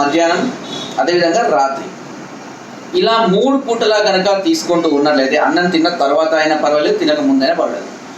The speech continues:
ఈ శరీరంలో అధిక వేడి అంతా కూడా పూర్తిగా తగ్గిపోవడమే కాకుండా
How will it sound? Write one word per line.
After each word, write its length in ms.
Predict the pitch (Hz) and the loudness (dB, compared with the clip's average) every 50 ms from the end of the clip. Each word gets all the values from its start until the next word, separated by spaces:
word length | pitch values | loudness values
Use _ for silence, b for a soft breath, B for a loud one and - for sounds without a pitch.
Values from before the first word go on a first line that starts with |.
| - - - - - - 143 | -16 -16 -16 -14 -4 0 0
ఈ 20 | 147 147 - | 2 2 2
శరీరంలో 420 | 160 160 185 190 196 196 190 - - - | 2 2 2 2 4 4 2 2 2 2
అధిక 180 | 147 160 160 185 170 170 | 0 0 0 2 2 2
వేడి 180 | 170 165 165 156 151 | 2 2 2 2 2
అంతా 220 | 156 - - 190 170 170 | 0 0 0 0 0 2
కూడా 120 | 180 175 175 - | 2 0 0 0
పూర్తిగా 300 | 170 170 165 160 170 160 - - | -2 -2 0 2 0 0 2 0
తగ్గిపోవడమే 500 | 147 147 165 165 165 165 165 160 165 160 143 - | 0 0 0 0 0 0 2 2 2 0 2 2
కాకుండా 360 | 151 151 147 156 160 165 214 | 0 0 2 2 2 2 2